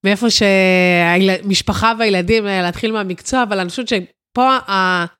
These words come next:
הארבע בנות שלי הן מאוד משפיעות על מי שאני היום.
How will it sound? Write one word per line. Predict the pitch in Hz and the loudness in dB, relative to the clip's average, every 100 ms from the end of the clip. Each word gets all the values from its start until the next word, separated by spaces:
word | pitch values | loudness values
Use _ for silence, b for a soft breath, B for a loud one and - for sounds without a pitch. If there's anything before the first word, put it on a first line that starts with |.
| _ _ _ _ - | _ _ _ _ -6
הארבע | 170 165 160 160 - 202 226 247 | -2 0 0 -2 -4 -2 0 0
בנות | 185 190 214 | 0 -2 -2
שלי | 247 220 190 | -2 0 -2
הן | 165 160 _ 175 | -4 -10 _ -4
מאוד | 185 | -2
משפיעות | 220 208 - 175 170 | -2 -4 0 0 0
על | 160 | 0
מי | 170 | 0
שאני | 160 175 160 156 | 2 0 0 0
היום. | 147 143 | 2 0